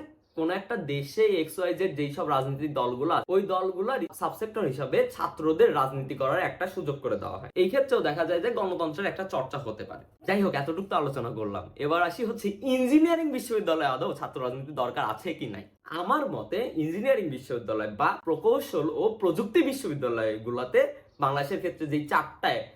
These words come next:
যেই ইঞ্জিনিয়ারগুলোকে তৈরি করা হচ্ছে, তারা বিএসসি ইঞ্জিনিয়ার। আর বিএসসি ইঞ্জিনিয়ারদের ক্ষেত্রে যেই কোয়ালিটির পার্সিউ করা খুবই ইম্পর্টেন্ট, সেটা হচ্ছে কি লিডারশিপ কোয়ালিটি। কারণ আপনারা দেখবেন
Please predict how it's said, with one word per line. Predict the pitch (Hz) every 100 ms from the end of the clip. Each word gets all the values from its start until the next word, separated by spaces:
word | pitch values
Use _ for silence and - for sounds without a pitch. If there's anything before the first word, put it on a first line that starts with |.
| _ -
যেই | 160 190
ইঞ্জিনিয়ারগুলোকে | 165 190 220 208 220 226
তৈরি | 220 180 180
করা | 190
হচ্ছে, | 185 180 220
তারা | 175 160
বিএসসি | 127 113 131 139 170 190 226
ইঞ্জিনিয়ার। | 196 190 185 180 185 - _
আর | 165 156
বিএসসি | 143 208 240 285
ইঞ্জিনিয়ারদের | 262 240 247 165 139 131
ক্ষেত্রে | 143 135 - 247
যেই | 196 185
কোয়ালিটির | 185 185 190 233
পার্সিউ | 196 165 - 208
করা | 220
খুবই | 214 180 208
ইম্পর্টেন্ট, | 160 147 143 185
সেটা | - 160
হচ্ছে | 170 - 123
কি |
লিডারশিপ | 117 147 165 160 151 101
কোয়ালিটি। | 104 92 95 113
কারণ | 170 190 190
আপনারা | - 196 214
দেখবেন | 160 151 190